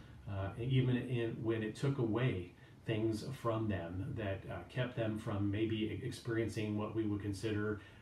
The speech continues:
uh, a, a good life or an easy life, um, they still had faith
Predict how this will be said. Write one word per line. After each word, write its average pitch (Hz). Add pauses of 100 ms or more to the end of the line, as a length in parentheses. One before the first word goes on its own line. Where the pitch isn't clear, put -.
(140)
uh, 95 (320)
a, 101
a 101
good 127
life 95 (120)
or 104
an 104
easy 110
life, 85 (520)
um, 95
they 101
still 107
had 98
faith 90